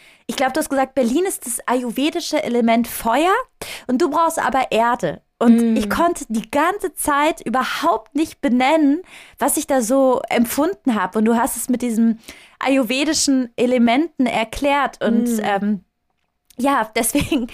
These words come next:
Speaker 1: <laughs> dachte ich, ich frag dich mal, du bist ja Yogalehrerin und be-, beschäftigst dich unglaublich viel mit Ayurveda und diesen ganzen Themen. Vielleicht willst du uns da mal kurz mitnehmen.
Speaker 2: Ja, ja, total gerne. Also,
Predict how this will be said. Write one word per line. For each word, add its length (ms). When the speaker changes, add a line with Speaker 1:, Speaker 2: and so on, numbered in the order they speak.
Speaker 1:
<laughs> 140
dachte 340
ich, 100
ich 140
frag 280
dich 120
mal, 140
du 80
bist 220
ja 100
Yogalehrerin 800
und 220
be-, 220
beschäftigst 560
dich 180
unglaublich 540
viel 200
mit 280
Ayurveda 760
und 140
diesen 180
ganzen 320
Themen. 320
Vielleicht 280
willst 220
du 60
uns 140
da 100
mal 140
kurz 320
mitnehmen. 500
Speaker 2:
Ja, 560
ja, 260
total 480
gerne. 480
Also, 380